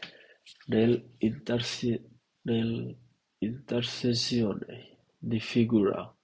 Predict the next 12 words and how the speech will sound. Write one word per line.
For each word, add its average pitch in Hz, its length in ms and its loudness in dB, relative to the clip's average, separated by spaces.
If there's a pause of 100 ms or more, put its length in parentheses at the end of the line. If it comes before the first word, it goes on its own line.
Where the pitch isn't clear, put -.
(1200)
l'ordine 123 800 0
di 120 180 2
transito 117 640 0
dei 101 220 2
veicoli 113 720 2
è - 260 -4 (200)
S - 560 -2 (1500)
e 107 220 -2
D 120 400 2 (360)
contemporaneamente 117 2500 -2 (3250)
B 110 180 2
L. 104 400 -4